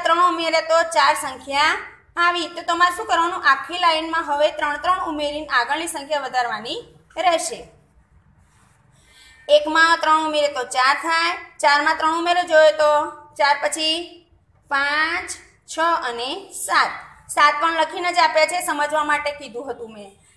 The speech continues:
સાત પછી ત્રણ ઉમેરો, સાત પછી આઠ, નવ અને દસ. તો અહીંયા આ ઘરમાં આપણે શું લખી નાખવાનું? એકડે મીંડે દસ. હવે દસની અંદર ફરી ત્રણ ઉમેરો,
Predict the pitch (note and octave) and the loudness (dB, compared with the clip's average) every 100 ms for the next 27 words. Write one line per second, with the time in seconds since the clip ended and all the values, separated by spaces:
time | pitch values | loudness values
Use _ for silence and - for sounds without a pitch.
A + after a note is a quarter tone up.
0 | - D#4 D4 E4 D#4 D#4+ F4 E4+ E4 E4 | -4 2 4 2 0 -2 -2 -2 -2 0
1 | D#4+ D#4 A#3+ G#3+ - C#4+ D4 D4 D4 - | 0 0 0 0 -2 -2 -2 -4 -4 -6
2 | B3+ C4+ D4 F4+ - _ _ B3 B3+ C4+ | -4 -4 -6 -6 -12 _ _ -10 -2 0
3 | F#4 - B3 C4 G#4+ - _ C#4+ E4+ C#4+ | 0 -2 -4 -4 -8 -12 _ 2 4 4
4 | - - - _ D4 D4+ D#4 D#4 - C4+ | 0 -10 -18 _ -4 0 0 -2 0 0
5 | C#4 D#4+ D4 D4 D4 D4 D#4+ D4+ D#4+ D4 | 2 0 2 2 2 0 -2 -2 -2 -4
6 | C#4+ C#4+ D4 C4 C4+ C4+ A#3 A#3+ D#4 A#4 | -4 -6 -6 -8 -10 -10 -6 -2 -2 -2
7 | - _ _ _ _ D4+ D#4 A3+ - - | -12 _ _ _ _ 2 4 4 -2 -12
8 | - _ - D4 E4 D#4+ D#4 D#4+ F4 F#4+ | -20 _ -2 2 2 4 2 2 -4 -4
9 | F4 E4+ E4+ - F4+ F4+ F4+ F4 D#4+ C#4 | -2 -2 -2 4 4 4 0 0 0 -4
10 | A#3 F#3 | -6 -6